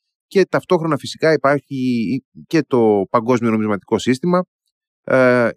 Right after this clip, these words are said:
υπάρχει πληθώρα, ε, επενδυτικών μέσων. Παρ' όλα αυτά, βλέπουμε ότι, ε, ο χρυσός, που είναι το πανάρχαιο,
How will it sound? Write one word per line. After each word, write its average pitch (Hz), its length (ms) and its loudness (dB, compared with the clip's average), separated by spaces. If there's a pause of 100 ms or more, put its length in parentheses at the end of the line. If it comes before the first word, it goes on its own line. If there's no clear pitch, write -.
(160)
υπάρχει 147 640 -2
πληθώρα, 131 600 0 (100)
ε, 95 360 -2
επενδυτικών 110 640 -4
μέσων. 139 320 -2 (280)
Παρ' 180 140 4
όλα 220 140 4
αυτά, 113 380 -8 (840)
βλέπουμε 131 560 0
ότι, 160 540 -2 (300)
ε, 113 460 -2 (340)
ο - 80 -6
χρυσός, 123 680 -2 (100)
που 143 100 0
είναι 143 480 0 (540)
το 156 200 0 (880)
πανάρχαιο, 156 720 0